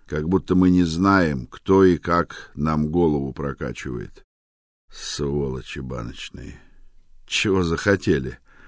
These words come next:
Оторвать народ от руководства. Это как голову курице отрубить, чтобы она потом кругами по двору бегала,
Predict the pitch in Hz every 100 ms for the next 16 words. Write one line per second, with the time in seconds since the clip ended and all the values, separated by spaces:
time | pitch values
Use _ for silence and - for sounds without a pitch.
0 | - - 69 78 73 85 90 82 85 82
1 | 90 85 85 80 80 76 85 95 87 -
2 | - 65 - - _ _ _ _ _ _
3 | _ _ _ - 71 92 85 98 87 87
4 | 117 104 90 80 - 85 76 71 - 71
5 | 67 73 67 65 62 - - - - 69
6 | 76 76 76 73 73 82 73 90 85 85
7 | 87 78 73 71 85 82 73 73 73 78
8 | 98 85 71 64